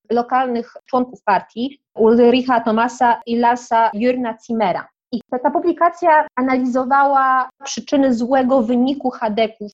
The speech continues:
w wyborach do, do Parlamentu Europejskiego, twierdząc, że część winy leży w tworzeniu takich koalicji jak ta kenijska. Chodzi po prostu o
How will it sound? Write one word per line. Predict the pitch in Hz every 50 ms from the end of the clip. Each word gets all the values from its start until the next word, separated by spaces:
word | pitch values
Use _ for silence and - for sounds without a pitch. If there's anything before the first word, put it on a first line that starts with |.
| -
w | - 214 214 214 208 208
wyborach | 214 208 214 233 226 220 214 208
do, | 202 208 208 202 202 - 196 202 202 196
do | 208 202
Parlamentu | - 226 214 202 208 208 220 233 240 240 226
Europejskiego, | 202 202 196 196 196 - 185 - _ _ - 202 208 247 277 320 - _ -
twierdząc, | - - 277 277 262 247 320 294 285 254
że | 247 240 240 254 254 254 254 254 254 - _ _ _ _ _ -
część | 269 285 302 277 269 247
winy | 214 254 285 277 285 285 277 269 247 -
leży | 226 226 233 247 254 247 240 240 262 254 240
w | 254 - -
tworzeniu | - - 240 226 214 240 247 247 254 247
takich | 247 254 269 262 - 254 -
koalicji | - - 247 240 247 277 - - 269
jak | 254 254 254 -
ta | - 247
kenijska. | 240 247 254 247 269 277 285 277 277 - - 196 196
Chodzi | 208 214 220 240
po | 240 226
prostu | - 247 247 247 247 - 269 240 -
o | 220 226 226 226